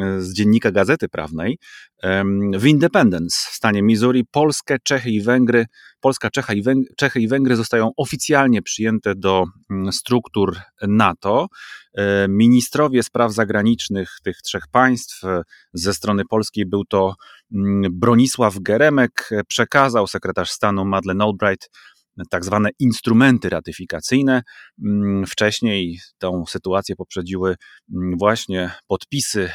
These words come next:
wskazania ze strony różnych instytucji państwa polskiego, ale nie tylko oczywiście. I jeszcze przed formalnym przyjęciem nowych członków dyplomaci tych trzech państw uzyskali swobodny dostęp do biur Międzynarodowego Sekretariatu w siedzibie nato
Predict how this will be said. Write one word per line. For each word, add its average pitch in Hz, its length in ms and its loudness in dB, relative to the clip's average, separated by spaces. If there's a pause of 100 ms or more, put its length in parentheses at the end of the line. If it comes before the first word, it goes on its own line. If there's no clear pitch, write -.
wskazania 101 640 -2
ze 87 120 -6
strony 95 460 -2 (160)
różnych 117 320 0
instytucji 95 480 -6
państwa 98 360 -4
polskiego, 147 460 -2
ale 80 120 -2
nie 131 120 -4
tylko 165 280 -4
oczywiście. 123 520 -4 (460)
I 120 80 2
jeszcze 151 260 2
przed - 260 -2
formalnym 107 520 0
przyjęciem 98 440 -4
nowych 92 240 -6
członków 104 440 -6
dyplomaci 113 600 0
tych - 140 -12
trzech - 240 -18
państw 98 340 -2 (380)
uzyskali 101 500 -2
swobodny 107 580 0
dostęp 95 440 -4
do 90 120 -2
biur 104 300 2 (400)
Międzynarodowego 98 720 2
Sekretariatu 95 640 -4
w - 40 -12
siedzibie 92 340 -4
nato 90 320 -2